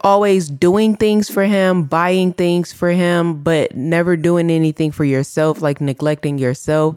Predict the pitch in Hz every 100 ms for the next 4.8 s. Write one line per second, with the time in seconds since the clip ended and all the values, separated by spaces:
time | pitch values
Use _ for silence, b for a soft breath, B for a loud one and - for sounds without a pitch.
0 | - 147 156 - 151 - 165 156 151 151
1 | - - 135 - 160 - 156 - 165 156
2 | 156 151 151 151 147 b b - 175 180
3 | 180 - 151 165 165 156 147 135 139 170
4 | 190 180 - 151 160 147 139